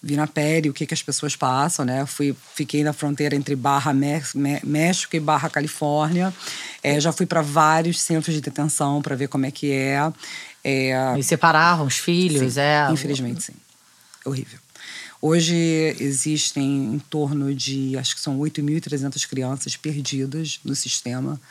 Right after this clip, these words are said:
Speaker 1: americano, porque os pais foram deportados e não tem como achar os pais, e eles estão lá pra adoção.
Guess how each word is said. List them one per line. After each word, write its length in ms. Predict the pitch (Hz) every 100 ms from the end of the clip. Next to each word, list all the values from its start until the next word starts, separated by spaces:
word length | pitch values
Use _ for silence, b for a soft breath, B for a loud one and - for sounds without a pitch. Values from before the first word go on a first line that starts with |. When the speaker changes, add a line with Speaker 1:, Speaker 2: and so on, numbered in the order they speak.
| B B B B
Speaker 1:
americano, 720 | 139 135 127 135 131 160 175 143
porque 180 | 135
os 100 | 139
pais 260 | - 120 123
foram 200 | - 143
deportados 840 | 147 190 185 - 139 135 151 175 - b b b b b b _ _ _ 151
e 360 | 143 143 131 -
não 200 | 160 165
tem 140 | 170
como 400 | 160 147 147 139
achar 340 | 131 - 131 139
os 160 | 139
pais, 540 | - 120 123 151 - -
e 100 | -
eles 160 | 143 143
estão 260 | - 151 151
lá 200 | 131 127
pra 140 | 139
adoção. 400 | 139 160 - -